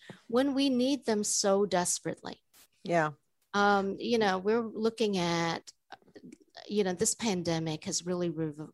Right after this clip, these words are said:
Speaker 1: revealed a lot of vulnerabilities in the way our economy has been structured and a society has been structured, Karen.
Speaker 2: Yeah.
Speaker 1: Um, you know, uh,
Speaker 2: Well,
Speaker 1: most re-, go ahead.
Speaker 2: Well,
Speaker 1: Sorry.
Speaker 2: I was just, it's also interesting to note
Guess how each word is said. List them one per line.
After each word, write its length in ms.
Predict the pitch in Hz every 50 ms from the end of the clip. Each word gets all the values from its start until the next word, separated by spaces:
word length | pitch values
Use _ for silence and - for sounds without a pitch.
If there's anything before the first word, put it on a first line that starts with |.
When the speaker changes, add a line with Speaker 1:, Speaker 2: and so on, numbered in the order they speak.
| _ _ -
Speaker 1:
revealed 640 | 165 165 165 175 170 160 180 180 180 175 170 170 - -
a 60 | 180
lot 560 | 175 156 151 156 165 165 165 170 170 185 185
of 120 | 180 165 170
vulnerabilities 1040 | 165 160 160 165 156 160 151 - 170 170 160 160 160 156 156 160 160 156 - -
in 120 | 156 151 151
the 100 | 151 151
way 380 | 151 160 160 160 165 170 170 170 - - - _ _
our 80 | - 139
economy 520 | 143 - - - - 175 165 165 170 170
has 160 | 175 165 - -
been 120 | 170 160
structured 520 | - - - 165 156 - - - 165 - - -
and 100 | 196 202
a 60 | 208
society 640 | - - 220 196 - - - 165 165 170 170 175 170
has 240 | 156 151 143 - -
been 140 | - 143 143
structured, 440 | - - 151 143 - - - - - _
Karen. 380 | - - 151 147 143 151 170 190 - _ - -
Speaker 2:
Yeah. 300 | 185 175 170 156 143 143 143 -
Speaker 1:
Um, 480 | - 165 151 143 143 143 147 147 147 160 160 _ _ _ _
you 100 | 175 170
know, 380 | 165 165 160 160 156 - - - -
uh, 100 | 170 151
Speaker 2:
Well, 200 | - 185 220 214
Speaker 1:
most 200 | 202 190 190 -
re-, 160 | - 247 247 - _ _ _ _ _ _ -
go 60 | 220
ahead. 220 | 196 196 165 - - _ _ _ _ _ _ -
Speaker 2:
Well, 160 | 226 240 233
Speaker 1:
Sorry. 80 | 214
Speaker 2:
I 40 | 208
was 80 | 202 202
just, 200 | 233 233 175 -
it's 380 | 240 233 220 226 226 202 -
also 720 | 254 247 254 254 - - 233 214 202 196 190 185 185 180 - _ _ _ _ _ _ _ _ _ _ _ -
interesting 480 | 233 240 226 247 214 - 226 208 202
to 100 | 190 202
note 500 | 190 185 190 202 208 202 190 180 170 -